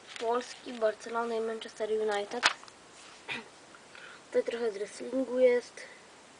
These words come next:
Chyba. Tak, tak, tak, coś tam było na końcu chyba. <clears throat> Tutaj jest numer trzeci.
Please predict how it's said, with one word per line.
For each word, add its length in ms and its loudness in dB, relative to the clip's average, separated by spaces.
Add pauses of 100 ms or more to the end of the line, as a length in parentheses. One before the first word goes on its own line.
(1160)
Chyba. 300 2 (500)
Tak, 200 8
tak, 200 2
tak, 200 -8
coś 160 -8
tam 160 -4
było 200 0
na 100 0
końcu 360 -4 (100)
chyba. 240 -2 (1400)
<clears throat> 420 -2
Tutaj 480 -2
jest 280 -2
numer 440 0 (160)
trzeci. 640 -4